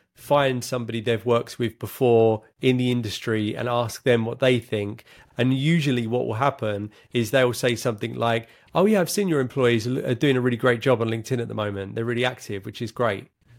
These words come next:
Um, not everyone sharing all content all the time. Um, so remember to keep that tip in mind and look through somebody else's lens and not your, not your own one.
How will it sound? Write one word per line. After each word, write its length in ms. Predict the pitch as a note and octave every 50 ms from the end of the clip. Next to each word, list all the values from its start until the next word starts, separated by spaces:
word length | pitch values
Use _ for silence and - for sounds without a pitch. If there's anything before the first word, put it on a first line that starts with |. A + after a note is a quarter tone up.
| - - -
Um, 320 | A2+ A2+ A2+ A2+ A2+ A2 _ _ _ -
not 420 | C3 C3+ C3+ B2+ A#2 A#2 - _ _ _ _ _ - _ - -
everyone 440 | C3+ B2 A#2 B2+ A2+ A2+ A2+ A2+
sharing 600 | G#2+ - - B2 A#2 A2+ A2 A2 G#2+ G#2+ A2 A#2 - _ _ -
all 160 | B2 A#2+ A2
content 460 | - A#2+ A2+ G#2+ G2 A#2 G#2+ G#2 -
all 160 | - G#2+ G#2+
the 80 | G2+ G2+
time. 420 | - - A2+ G#2 G#2 G#2+ G#2+ G2+ - _ _ - - - -
Um, 440 | A2+ G#2+ G#2 G#2 G2+ G2+ G#2+ - -
so 400 | - - - B2 A2+ A2+ A2 A2 A2 _ _ _ _ - - - -
remember 400 | B2+ B2 B2 B2+ A#2+ A#2 G#2+ A2+
to 380 | G#2+ - A#2 G#2+ G#2+ G#2 A2+ - _ _ _ - - -
keep 220 | - D#3+ C3 -
that 200 | B2 A#2 A#2+ -
tip 220 | - - A2 -
in 80 | A2+ G#2+
mind 460 | A2 A2 G#2+ G#2+ G#2 G2+ G2+ - - - -
and 200 | B2+ A2+ A2 A2
look 220 | A#2 - - -
through 180 | - - A2+ G#2
somebody 380 | - - A2+ A2 G#2+ G#2 G#2
else's 320 | G#2 G#2 G2+ - - A2+ G2+
lens 300 | A2 G#2 G2+ G2+ G2 G#2
and 100 | G#2 G2
not 140 | G#2 A2 C3
your, 260 | A#2+ G#2 G2+ G2 - - _ _ _ _ -
not 160 | A#2 A2+ -
your 200 | A#2+ G#2 G2+ G#2
own 140 | G2+ F#2+ F#2
one. 240 | F#2 F#2 F2+ F2+